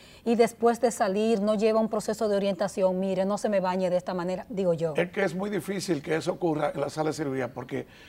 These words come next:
Speaker 2: como bien tú, tú te refieres,
Speaker 1: Ujú.
Speaker 2: el pri-, los principios de asepsia y antisepsia, a través de los cuales fueron descubiertos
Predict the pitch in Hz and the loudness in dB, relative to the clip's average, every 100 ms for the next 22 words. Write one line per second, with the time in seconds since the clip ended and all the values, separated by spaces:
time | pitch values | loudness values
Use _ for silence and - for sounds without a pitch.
0 | - - 160 160 170 202 170 190 190 185 | -18 -6 -2 0 0 -2 0 0 2 2
1 | 180 175 202 - 175 175 165 170 147 135 | 0 -4 -8 -6 -6 -2 0 0 0 -4
2 | 120 120 - - - 196 175 151 151 156 | -4 -8 -14 -20 -12 -10 -4 -4 -2 -2
3 | 156 151 143 147 135 180 190 165 139 - | 0 -2 -2 -2 0 0 2 0 2 2
4 | 165 - 170 156 156 156 143 - 143 - | 0 0 -4 -2 -2 -4 -6 -2 -2 -2
5 | 123 127 - - - - - - 143 151 | -10 -12 -14 -20 -20 -20 -14 -2 -2 0
6 | 135 160 156 139 - 143 127 117 135 135 | 0 0 0 -4 2 4 4 0 -4 -4
7 | 156 151 - 123 139 127 117 | -2 -4 -4 -2 -2 -2 -8